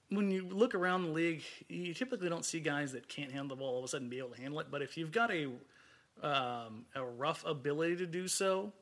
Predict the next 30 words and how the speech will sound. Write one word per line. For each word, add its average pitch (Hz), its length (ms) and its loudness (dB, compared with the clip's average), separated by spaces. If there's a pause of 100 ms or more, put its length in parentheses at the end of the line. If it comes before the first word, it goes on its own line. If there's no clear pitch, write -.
(400)
at 175 140 2
any 180 220 0
point 185 220 -4
in 185 60 -6
time 185 200 0
in 180 80 -2
your 180 80 -2
career, 185 420 0 (600)
um, - 440 -6 (240)
it's 214 160 -2
something 294 360 0
that - 200 -4
I 165 80 0
think 160 280 -2 (540)
hangs 160 300 2
around 131 560 -4
and 131 80 -4
it 143 140 -8
grows 131 400 0
little 127 240 -2
by 120 180 -6
little. 120 400 -2 (340)
Uh, 135 400 -4
we've 151 200 -2
seen 175 520 0
Dame 151 300 0
tighten 147 260 0
up 147 120 -2
his 151 160 -2
handle. 151 420 0